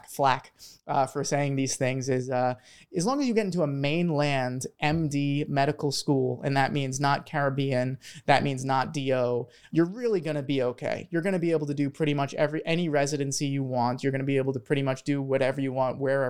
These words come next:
you want. All these programs are standardized, right, across the A C G M E in, in residency, and then the medical school boards for medical school. So you're gonna be fine. Uh, once you get into an M D mainland school, you're gonna be fine. And I knew that.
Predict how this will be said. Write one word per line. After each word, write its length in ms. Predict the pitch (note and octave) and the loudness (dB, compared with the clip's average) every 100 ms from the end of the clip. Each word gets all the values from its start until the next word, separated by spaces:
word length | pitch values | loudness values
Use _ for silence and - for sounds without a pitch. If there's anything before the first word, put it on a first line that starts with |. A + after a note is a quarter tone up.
| C#3 | -2
you 120 | C3 | -6
want. 480 | C3+ B2+ A#2 A2 - - - - - | -4 -2 0 -2 -6 -14 -18 -20 -4
All 220 | D#3 F3 | -2 0
these 180 | E3+ D3+ | -2 -4
programs 480 | E3 D3+ D3 C#3 A#2+ | 0 2 2 0 -2
are 60 | |
standardized, 880 | B2 - C#3 C#3 C3+ C3 A#2+ B2+ C3 | -6 -2 0 0 0 0 0 -2 -2
right, 220 | B2+ B2+ | 0 0
across 320 | B2+ C3 B2+ | 0 0 0
the 140 | C#3+ C3+ | 0 0
A 60 | |
C 180 | C3+ C#3 | 0 -2
G 160 | C3+ C3+ | -4 -2
M 140 | B2+ | -2
E 160 | C3+ B2+ | 0 0
in, 180 | B2+ B2+ | -2 -4
in 200 | C3+ C#3+ | -2 2
residency, 580 | E3+ D3+ C#3+ - C#3+ | 2 2 -2 -2 0
and 140 | C3+ B2 | 0 0
then 240 | A#2+ B2 - - C#3+ | -2 -6 -12 -8 0
the 60 | |
medical 340 | C3+ C3+ C3+ C3 | 2 2 0 -4
school 240 | - C#3 | 0 0
boards 360 | C3 B2 B2 A#2+ | 2 0 0 -2
for 140 | C3 | -2
medical 360 | C3 C#3 C3+ C3+ | 0 0 0 -8
school. 460 | - C3+ B2+ A#2+ - - _ | -2 0 2 0 -8 -20 _
So 140 | - | 0
you're 100 | F3+ | 0
gonna 180 | G3 G#3 | 2 0
be 140 | D3 C3+ | 0 0
fine. 480 | C#3 G#2+ - - - | 2 2 2 -4 -2
Uh, 200 | C3+ C3+ | -2 0
once 180 | E3+ F3 | 0 0
you 60 | |
get 120 | D#3+ D3+ | 0 0
into 240 | D3 D3 | 0 0
an 80 | C3+ | 0
M 120 | C3 | 0
D 140 | B2+ | -2
mainland 400 | B2+ B2 B2 A#2+ | -2 -2 0 -2
school, 200 | - C3 | -4 -4
you're 120 | B2 - | -4 -4
gonna 160 | - | -4
be 100 | - | -6
fine. 340 | - - - - | -4 -2 -2 -2
And 160 | D#3 D#3+ | -2 0
I 80 | |
knew 200 | F3 A3+ F#3 | 0 0 0
that. 280 | A#2+ - | -2 -6